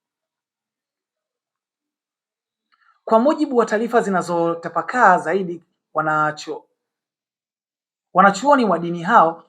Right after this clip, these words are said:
walieleza kwamba wana malalamiko dha-, dhidi ya askofu wa Dar es Salaam, ah, Jude Deus Liwaichi, pamoja na katibu mkuu wa Baraza la Maaskofu Katoliki Tanzania,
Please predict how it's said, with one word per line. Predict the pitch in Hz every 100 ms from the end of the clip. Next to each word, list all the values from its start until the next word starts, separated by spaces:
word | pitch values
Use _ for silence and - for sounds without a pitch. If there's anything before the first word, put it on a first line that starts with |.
| _
walieleza | 160 156 151 196 185
kwamba | 170 247 247 226
wana | 180 180 180 180 185 190
malalamiko | 180 196 196 202 269 - 240
dha-, | 185 -
dhidi | 165 254 302 277 254
ya |
askofu | 202 196 233 226
wa | 190
Dar | 175
es | 165
Salaam, | 165 185 208 214 220 226 - _ -
ah, | 160 165 165 160
Jude | 156 302 294 226 269 269 _ _ _ _ _ _ _ _ _ _ _ _ _
Deus | 160 277 247 233 -
Liwaichi, | 247 180 202 175 - 170
pamoja | 202 214 254 214
na | 196
katibu | 175 160 175 170
mkuu | 165 - 262
wa | 185
Baraza | 165 151 160 160
la | 160
Maaskofu | 151 147 - 226 220
Katoliki | 190 190 185 180 180
Tanzania, | 180 170 180 180 147